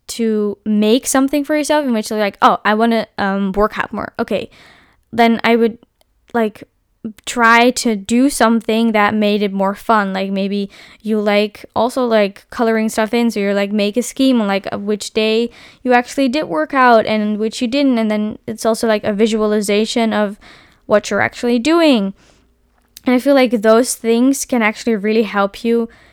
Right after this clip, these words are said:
implement those things in your day-to-day life. And eventually you might not even need something like a reading journal on, or something you can cross off every day because you just got used to it and you enjoyed it so much. And,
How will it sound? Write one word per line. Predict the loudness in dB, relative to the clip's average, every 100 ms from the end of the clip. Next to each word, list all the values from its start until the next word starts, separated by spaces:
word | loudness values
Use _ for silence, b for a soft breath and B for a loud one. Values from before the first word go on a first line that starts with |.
| b _
implement | 0 0 2 2 2 0 -2 -4 -12 _ _ 0
those | 2 4 2 -6 -12
things | _ 0 2 0 -2
in | -4 -2
your | 0 -2
day-to-day | -2 -4 -6 -6 -4 -4
life. | -2 0 0 -2 -6 -20 b b b 0
And | 2
eventually | 4 4 2 0 0 2
you | 2 0
might | 2 2 2
not | 0
even | 0 0 2 2 2
need | 2 0 0 -6 -8
something | -4 -2 0
like | 0 0
a | 0
reading | 0 0 0
journal | 0 0 -2
on, | -2 -6 -4
or | -6
something | -2 -2 0 0
you | 0
can | 0 -2
cross | 0 0 2
off | -2 -2
every | -2 0
day | 0
because | -2 -4 -4 -4 -6 B B B B
you | 0
just | 0 -2 -4 0
got | 0 0
used | -2 -2 -2
to | -2 0
it | 0
and | 0 0
you | -2 -4 -2
enjoyed | -2 2 0
it | 0 -2
so | 0
much. | 2 0 -2 -10 b b b b b 0
And, | 2 4 2 0 -2